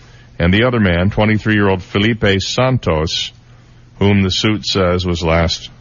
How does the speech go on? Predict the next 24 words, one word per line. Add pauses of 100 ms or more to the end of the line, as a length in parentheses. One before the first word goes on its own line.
(120)
seen
by
Calkins
as
well. (1400)
The
Collier
Sheriff's
Office
has
said
in
a
previous
statement
that
both
men
were
considered
missing
and
endangered. (1200)
Um,